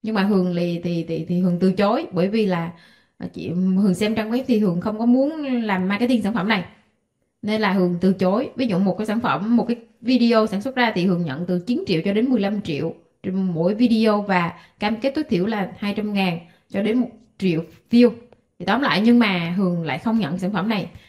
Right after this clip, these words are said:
Ví dụ sản phẩm khác nữa. Rất là nhiều bạn nhắn tin Zalo cho Hương.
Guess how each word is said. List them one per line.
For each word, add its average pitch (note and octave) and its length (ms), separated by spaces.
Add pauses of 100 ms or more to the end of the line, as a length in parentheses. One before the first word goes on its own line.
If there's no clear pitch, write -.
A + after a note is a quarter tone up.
(140)
Ví B3+ 120
dụ F3 300
sản G3+ 240
phẩm G3 180
khác C#4+ 220
nữa. G#3 200 (580)
Rất F#4 120
là E4+ 80
nhiều G3+ 180
bạn F3 200
nhắn A#3+ 140
tin C4 160
Zalo A#3 300
cho G#3 80
Hương. G3 260